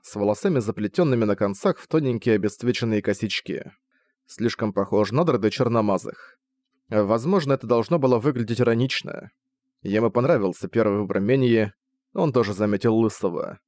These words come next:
Он постарался запомнить их имена при первой встрече, но что-то забылось. Он знал, что мужчину звали Брэдли,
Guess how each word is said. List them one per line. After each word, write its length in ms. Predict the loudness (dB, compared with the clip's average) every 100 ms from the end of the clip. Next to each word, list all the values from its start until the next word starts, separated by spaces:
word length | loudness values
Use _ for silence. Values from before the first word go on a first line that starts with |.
| _ _ _
Он 240 | -4 -4 0
постарался 520 | -4 0 0 0 0
запомнить 480 | -4 0 -2 0 -2
их 120 | -2
имена 280 | -2 0 0
при 140 | -2
первой 300 | -2 0 0
встрече, 560 | -4 -4 -4 0 -2 -2 _ _
но 180 | -2 -2
что-то 260 | -2 -4
забылось. 680 | 0 0 0 -2 -2 -12 -20 _ _ _ _ _ _
Он 200 | -2 -2
знал, 260 | 0 0 0
что 160 | -2
мужчину 380 | -2 -2 -2 -4
звали 240 | 0 0
Брэдли, 540 | 2 2 2 4 2